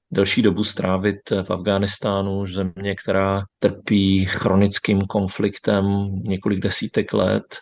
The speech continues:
A kromě toho, že je velmi chudá a když je to obyvatelstvo velmi traumatizovaný válkou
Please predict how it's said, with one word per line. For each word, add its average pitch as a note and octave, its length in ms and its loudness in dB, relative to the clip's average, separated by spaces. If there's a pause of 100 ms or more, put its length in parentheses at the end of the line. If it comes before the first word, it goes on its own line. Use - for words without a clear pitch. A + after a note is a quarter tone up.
(960)
A F#2+ 340 2
kromě F#2+ 300 0
toho, G2+ 180 0
že F#2+ 120 -2
je F#2+ 40 0
velmi F#2+ 260 -2
chudá G2 600 0
a G2+ 80 -6 (680)
když - 240 -4
je A2 80 2
to A2 200 2
obyvatelstvo G2+ 720 2
velmi G2 340 2
traumatizovaný G2 1160 -4 (520)
válkou F#2+ 720 0